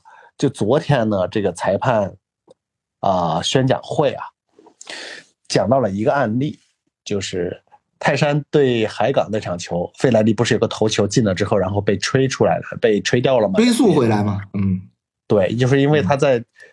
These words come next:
Speaker 1: 这波进攻之前的那波进攻里边，在禁区里边对张琳芃犯规了。
Speaker 2: 嗯。
Speaker 1: 但是根据昨天这个宣讲呢，按照二零二四年国际足联这个新的这个，就最新的，我不能说它跟去年有没有什么变化，反正就按照最新的国际足联这个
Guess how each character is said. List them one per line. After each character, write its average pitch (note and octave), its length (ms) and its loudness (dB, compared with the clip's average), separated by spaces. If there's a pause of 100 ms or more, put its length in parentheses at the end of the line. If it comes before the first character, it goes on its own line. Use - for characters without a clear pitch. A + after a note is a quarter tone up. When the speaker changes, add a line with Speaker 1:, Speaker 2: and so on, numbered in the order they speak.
Speaker 1:
这 D3 100 0
波 C3+ 160 2
进 C#3+ 140 0
攻 C3 160 2
之 C3 80 -6
前 B2+ 220 -4
的 B2 60 2
那 C3 100 4
波 B2 120 0
进 A#2 160 -2
攻 A#2 120 2
里 G2+ 80 -2
边， G2 240 2
在 G#2+ 120 0
禁 A#2 200 -2
区 A2+ 100 -4
里 F#2+ 100 0
边 G2 280 2 (260)
对 A2 140 2
张 A2 180 0
琳 A2 80 0
芃 G#2 180 -2
犯 G2+ 220 0
规 A#2 160 4
了。 A2+ 140 -2 (340)
Speaker 2:
嗯。 G#2 360 0
Speaker 1:
但 F3 120 0
是 F3 80 0
根 F3 140 2
据 E3 80 4
昨 B2+ 160 0
天 E3 160 2
这 F3+ 60 2
个 D3+ 60 2
宣 C3+ 200 0
讲 G#2 220 0
呢， F2 220 -8 (580)
按 D3+ 180 -2
照 C3+ 120 2
二 D#3 160 2
零 B2+ 140 0
二 D3 160 0
四 - 160 -6
年 A2 240 -2
国 G#2 180 -4
际 A2+ 120 -2
足 G#2 160 -4
联 G2+ 180 0
这 G2+ 100 -2
个 G2 60 -2
新 C#3 380 2
的 A#2+ 80 4
这 G2+ 160 0
个， - 280 0 (180)
就 B2+ 100 2
最 E3+ 280 2
新 A#2 240 0
的， A#2 80 4
我 G#2+ 60 2
不 E3 140 0
能 C#3 100 2
说 C#3+ 100 4
它 C#3+ 120 2
跟 C#3+ 180 2
去 - 140 0
年 B2 100 4
有 G2+ 60 2
没 G#2 80 0
有 A2 40 0
什 G#2 80 -4
么 G2 80 -2
变 G#2 220 -2
化， F2 180 -2
反 G#2+ 120 0
正 D3+ 80 -2
就 E3+ 100 2
按 D3+ 100 4
照 D3+ 80 2
最 D3 220 2
新 D#3+ 160 0
的 B2+ 200 4
国 B2 120 0
际 B2+ 60 -6
足 C3 80 -2
联 A#2+ 160 0
这 B2 80 -4
个 G#2+ 200 -2